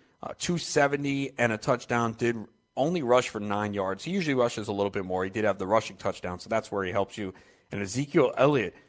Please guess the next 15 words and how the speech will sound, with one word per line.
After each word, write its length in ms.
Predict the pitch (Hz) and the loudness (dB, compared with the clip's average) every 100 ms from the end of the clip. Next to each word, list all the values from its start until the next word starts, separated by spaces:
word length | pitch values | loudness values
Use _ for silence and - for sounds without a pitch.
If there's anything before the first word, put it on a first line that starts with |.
| _ _ | _ _
finally, 540 | - 165 247 233 127 | 2 4 4 4 0
like, 220 | 98 120 117 | 2 0 4
get 160 | 165 | 6
him 180 | 240 269 | 6 6
involved 400 | 254 214 214 214 | 2 2 2 2
in 60 | 214 | -4
the 80 | |
passing 440 | 190 196 214 220 170 | -2 2 2 0 -4
game. 120 | 113 | -4
Been 140 | 117 | -4
screaming 440 | 113 - 160 226 254 | -6 -6 0 0 0
about 260 | 143 123 | 2 2
this 180 | 123 117 | 2 -4
all 280 | - 156 165 | 4 4 4
year. 380 | 127 160 123 | 2 2 2